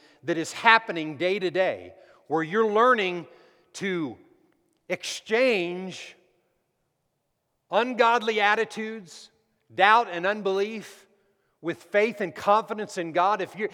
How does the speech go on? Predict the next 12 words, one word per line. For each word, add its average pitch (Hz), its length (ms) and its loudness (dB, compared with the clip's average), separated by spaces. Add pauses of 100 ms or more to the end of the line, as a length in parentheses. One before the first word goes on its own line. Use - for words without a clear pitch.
(140)
if 233 100 -10
that's 220 220 -2
not 226 240 0
being 214 180 -2
developed 180 580 0
day 202 160 0
to 190 120 -2
day, 202 240 0 (180)
there's 165 180 -8
really 240 300 0
no 208 220 2
courage 185 760 -2